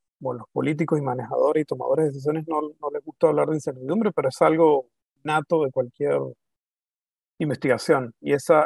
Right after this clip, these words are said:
comunicarla bien es fundamental. Obviamente hay que hacer esfuerzos para que esa incertidumbre baje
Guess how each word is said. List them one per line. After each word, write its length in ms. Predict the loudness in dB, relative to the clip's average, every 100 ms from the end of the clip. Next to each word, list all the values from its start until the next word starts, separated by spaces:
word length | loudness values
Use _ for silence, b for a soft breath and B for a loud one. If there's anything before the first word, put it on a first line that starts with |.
| 2
comunicarla 680 | -2 0 -2 4 6 8 8
bien 240 | 8 4
es 100 | 2
fundamental. 720 | -4 -6 -6 -10 -4 -4 -4 -8 0
Obviamente 420 | 2 2 4 2
hay 80 | 2
que 100 | 0
hacer 160 | 0
esfuerzos 340 | 2 0 0 0
para 200 | 0 -2
que 60 |
esa 120 | -6
incertidumbre 1000 | -2 -2 -2 -6 -4 0 2 4 2 -4 -10 _
baje 460 | 2 4 4 2